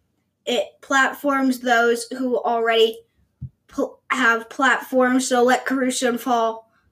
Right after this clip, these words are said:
in for once. Um, that is quote by, um, that is quote by, um,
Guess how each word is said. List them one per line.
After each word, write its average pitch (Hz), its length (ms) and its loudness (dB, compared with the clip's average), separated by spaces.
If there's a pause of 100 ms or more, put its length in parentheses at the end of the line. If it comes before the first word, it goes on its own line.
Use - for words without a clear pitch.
(520)
in 262 180 2
for 262 220 0
once. 247 420 2
Um, 240 640 -2 (460)
that 254 200 0
is 254 280 -2 (760)
quote 247 440 0 (160)
by, 240 440 2
um, 233 440 0 (2000)
that 262 240 2
is 262 220 4
quote - 500 -4
by, 240 540 0
um, 220 400 -2